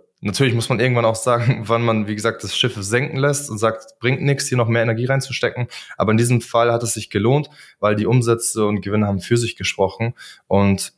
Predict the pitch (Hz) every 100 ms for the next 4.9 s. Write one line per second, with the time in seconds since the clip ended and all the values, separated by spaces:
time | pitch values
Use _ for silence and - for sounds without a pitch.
0 | _ 104 98 - 98 92 87 - 87 -
1 | 92 - 90 90 92 101 92 95 - -
2 | 107 104 95 - 95 90 104 107 101 101
3 | 104 104 92 - - _ 95 95 90 -
4 | 107 - - 92 95 90 101 98